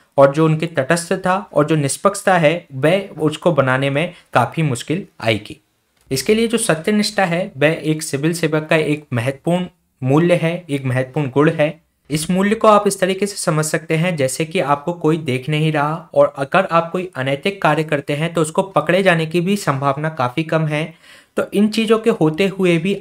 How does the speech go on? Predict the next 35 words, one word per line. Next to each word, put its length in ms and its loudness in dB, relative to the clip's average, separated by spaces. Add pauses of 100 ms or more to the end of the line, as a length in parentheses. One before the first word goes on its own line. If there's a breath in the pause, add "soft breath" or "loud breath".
(120)
आप 260 2
नैतिक 480 0
कार्य 220 4
करते 320 -2
हैं 160 -2 (400 soft breath)
तो 80 6
ये 280 4
आपकी 340 2
एक 120 -4
सत्यनिष्ठा 600 -4
को 200 0 (240)
बताता 360 0
है। 160 -12 (600 soft breath)
अगर 160 6
हम 140 4
बात 260 6
करें 220 2 (1800)
टीएन 240 4
सेशन 320 0
सर 200 2
की 220 -2
तो 160 0
उन्होंने 240 2
जो 140 0
तात्कालीन 580 4
जो 120 2
राजनीतिक 580 0
दलों 240 4
के 160 -2
लगातार 540 0
दबाव 420 2
के 80 -2
बावजूद 440 -2 (460 soft breath)
जो 160 0
आदर्श 440 4